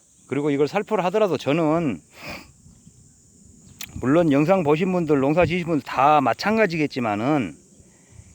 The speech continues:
해가 떴을 때, 해가 지기 전에,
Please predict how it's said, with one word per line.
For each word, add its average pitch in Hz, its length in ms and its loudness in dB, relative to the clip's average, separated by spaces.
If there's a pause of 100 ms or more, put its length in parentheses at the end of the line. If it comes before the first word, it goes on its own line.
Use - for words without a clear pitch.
(540)
해가 240 180 0
떴을 214 340 -2
때, 101 340 0 (800)
해가 226 220 2
지기 180 240 -6
전에, 143 460 0